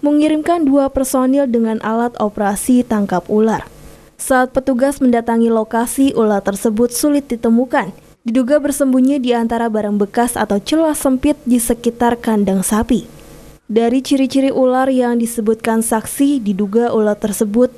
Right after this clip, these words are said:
adalah jenis Pitias koros atau yang dikenal warga dengan ular koros.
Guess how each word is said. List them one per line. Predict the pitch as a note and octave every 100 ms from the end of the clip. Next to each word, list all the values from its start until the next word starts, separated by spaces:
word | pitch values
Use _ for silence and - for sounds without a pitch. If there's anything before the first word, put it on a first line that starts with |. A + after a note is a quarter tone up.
| -
adalah | G#3 G3+ G3+
jenis | G3 C4+ D4 D4 -
Pitias | D#4 C#4+ D4 C#4
koros | - A#3 A3+ D4 E4 -
atau | A3 - B3+
yang | B3+ A3+ A3
dikenal | G#3 A3 A#3 A#3
warga | A3+ G#3 G3+ F#3+ B3+ B3
dengan | G3+ G3 F#3+ F#3+
ular | D#4 E4+ D4+ C#4
koros. | - G#3+ B3 - - -